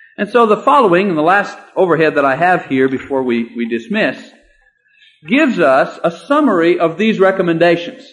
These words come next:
that these committees made to the elders, and the elders have kind of put them into one report. And what I've done is I've summarized them into three main things.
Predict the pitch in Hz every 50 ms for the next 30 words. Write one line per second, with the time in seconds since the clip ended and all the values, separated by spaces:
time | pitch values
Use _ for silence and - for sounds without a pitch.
0 | _ - 147 147 147 175 202 220 220 220 226 233 202 190 185 - 156 156 - -
1 | - 135 143 151 165 185 175 214 185 190 165 151 147 147 151 160 156 151 139 131
2 | 131 131 143 165 170 175 175 170 - 147 135 127 - - - 156 151 147 131 -
3 | - - 190 190 190 170 165 165 165 - 139 127 139 170 196 208 196 - - -
4 | 170 170 165 165 143 139 131 143 156 190 233 254 196 151 160 156 160 160 151 143
5 | 139 - - - - - - 277 294 - - - 262 254 233 220 202 190 180 160
6 | 156 139 - 139 143 143 139 139 139 - - - - 190 208 220 214 190 180 180
7 | 185 170 - - 180 165 147 117 101 - - - -